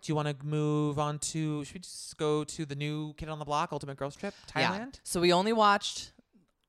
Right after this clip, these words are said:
Speaker 2: two episodes of Ultimate
Speaker 1: Well, we
Speaker 2: Girls
Speaker 1: didn't
Speaker 2: Trip
Speaker 1: know that all
Speaker 2: season
Speaker 1: th-,
Speaker 2: three.
Speaker 1: like, the three of them were dropping all at once.
Speaker 2: I know. We wanted to save a little bit for us
Speaker 1: Yeah.
Speaker 2: so that we can
Speaker 1: So,
Speaker 2: enjoy it.
Speaker 1: in case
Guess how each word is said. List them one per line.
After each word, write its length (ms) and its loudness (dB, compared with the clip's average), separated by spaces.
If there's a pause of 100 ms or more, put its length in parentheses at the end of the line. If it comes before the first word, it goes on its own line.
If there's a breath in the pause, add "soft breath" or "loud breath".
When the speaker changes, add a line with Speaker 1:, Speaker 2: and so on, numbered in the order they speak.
(180)
Speaker 2:
two 320 4
episodes 400 0
of 160 -6
Ultimate 280 4
Speaker 1:
Well, 100 8
we 80 6
Speaker 2:
Girls 80 2
Speaker 1:
didn't 80 -4
Speaker 2:
Trip 160 0
Speaker 1:
know 160 6
that 80 4
all 120 6
Speaker 2:
season 120 -6
Speaker 1:
th-, 80 2
Speaker 2:
three. 80 -2
Speaker 1:
like, 120 -2
the 60 -8
three 320 -10
of 80 -10
them 140 -6
were 80 -4
dropping 420 -2
all 160 0
at 80 -4
once. 480 -12
Speaker 2:
I 80 4
know. 160 6
We 100 4
wanted 300 6
to 80 0
save 260 4
a 60 -2
little 200 -4
bit 140 -10
for 200 -4
us 120 -4
Speaker 1:
Yeah. 120 2
Speaker 2:
so 120 -4
that 200 -2
we 80 -4
can 140 -6
Speaker 1:
So, 40 0
Speaker 2:
enjoy 300 2
it. 80 -6
Speaker 1:
in 80 -6
case 420 -8